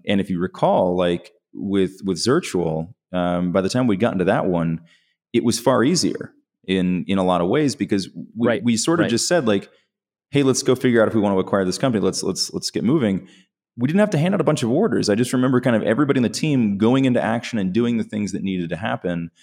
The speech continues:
Speaker 1: Um, and very much the same thing with, with this crisis. It wasn't, it wasn't like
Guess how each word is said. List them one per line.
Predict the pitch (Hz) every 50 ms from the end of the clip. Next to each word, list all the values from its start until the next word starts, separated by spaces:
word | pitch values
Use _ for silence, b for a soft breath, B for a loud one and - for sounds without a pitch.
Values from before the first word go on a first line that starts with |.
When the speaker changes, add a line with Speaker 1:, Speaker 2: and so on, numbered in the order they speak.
| b b b b _ -
Speaker 1:
Um, | 92 92 92 95 -
and | 98 110 104 95
very | 98 131 131 123 117
much | 110 107 101 - - -
the | - 98
same | - - 101 92 90 82
thing | - - 87 87 87 87 85 -
with, | 90 90 87 - _ _
with | 90 87
this | - 85 82 -
crisis. | - - 143 143 147 135 - - 87 80 - -
It | - 65 65
wasn't, | 90 107 117 113 113 117 107 101 95 90 -
it | - -
wasn't | 98 107 107 - 110 104 90 -
like | 92 92 90 90 87 -